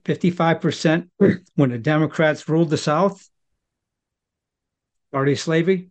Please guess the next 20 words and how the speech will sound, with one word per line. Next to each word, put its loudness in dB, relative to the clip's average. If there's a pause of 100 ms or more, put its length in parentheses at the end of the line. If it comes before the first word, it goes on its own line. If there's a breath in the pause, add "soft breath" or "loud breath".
(140)
to -4
nineteen 0
and 0
a -2
half -2
percent -2
today. -2 (1900)
Well, -4
what's -2
changed? 0 (640)
The -4
black -2
population -2 (320)
grew -4
almost 0
threefold 0
to -4
twenty-six -2
million. 0 (1700)
Okay. -4